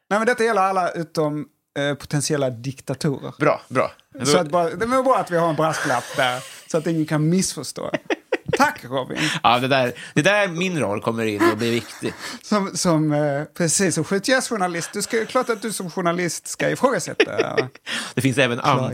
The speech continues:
Speaker 2: andra yrken. Malin K säger så här.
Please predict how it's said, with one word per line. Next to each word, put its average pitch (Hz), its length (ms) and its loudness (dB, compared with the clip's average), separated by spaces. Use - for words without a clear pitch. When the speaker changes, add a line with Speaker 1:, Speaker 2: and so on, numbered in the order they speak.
Speaker 2:
andra - 180 -4
yrken. 110 420 0
Malin 226 300 4
K - 220 2
säger 113 160 2
så 104 100 -2
här. 85 220 -2